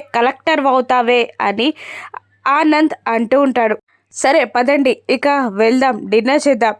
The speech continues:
రేపు జర్నీ ఉంది కదా" అని అంటూ ఉండగా, బాగి అలిగినట్టు ఫేస్ పెట్టి, "లేదు,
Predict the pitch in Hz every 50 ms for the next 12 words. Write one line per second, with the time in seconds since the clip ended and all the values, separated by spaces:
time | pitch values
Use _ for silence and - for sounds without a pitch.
0 | - 208 226 233 240 214 - 233 226 226 220 277 311 320 311 285 277 277 254 240
1 | 226 240 254 277 - _ _ - 220 208 214 226 247 277 - - - 277 302 294
2 | - 320 311 294 269 262 240 226 233 - _ - _ - 214 226 247 269 277 277
3 | 254 294 311 - - - 220 220 240 254 302 294 302 285 - 277 269 - 254 226
4 | 240 - - 262 247 240 240 254 254 - - - 226 233 226 226 226 220